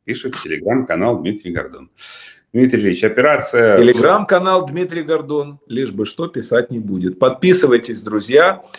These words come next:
Speaker 2: Самый лучший Telegram-канал в Украине, самый оперативный, быстрый, чёткий, э, грамотный, классный и самый быстрорастущий. Больше нас никто не растёт.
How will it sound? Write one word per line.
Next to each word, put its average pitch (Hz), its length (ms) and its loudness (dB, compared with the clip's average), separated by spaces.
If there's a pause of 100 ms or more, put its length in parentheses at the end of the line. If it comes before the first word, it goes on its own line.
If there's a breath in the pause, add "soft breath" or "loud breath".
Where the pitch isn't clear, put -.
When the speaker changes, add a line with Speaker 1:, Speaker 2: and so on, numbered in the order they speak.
(120)
Speaker 2:
Самый 190 580 2
лучший 135 420 -4
Telegram-канал 117 840 -2
в 107 60 -10
Украине, 117 540 -6
самый 123 380 -2
оперативный, 120 680 -4
быстрый, 151 720 -2 (300 soft breath)
чёткий, 170 800 0 (380)
э, 127 160 -2
грамотный, 147 840 2
классный 123 640 -2 (180)
и 147 80 -12
самый 170 320 -2
быстрорастущий. 135 1000 -6 (360)
Больше 135 240 -2
нас 127 240 -4
никто 127 200 -6
не 120 120 -6
растёт. 180 420 -2